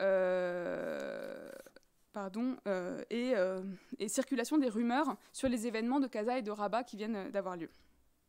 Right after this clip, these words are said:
Autre facteur à prendre en compte, donc, et, et, euh, l'événement dont je parle se situe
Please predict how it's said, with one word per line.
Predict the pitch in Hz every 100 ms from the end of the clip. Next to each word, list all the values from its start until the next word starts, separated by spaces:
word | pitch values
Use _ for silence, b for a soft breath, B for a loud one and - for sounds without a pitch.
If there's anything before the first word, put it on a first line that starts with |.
| _ _ _ _ - - B B B B B -
Autre | 311 - -
facteur | 240 - 330 330
à | 220
prendre | - 247 214
en | 202 196
compte, | - 226
donc, | 226 -
et, | 220 - 220 208
et, | 196
euh, | 185
l'événement | 196 214 226 247
dont | 277 240
je |
parle | - 302
se | -
situe | 226 - 208 294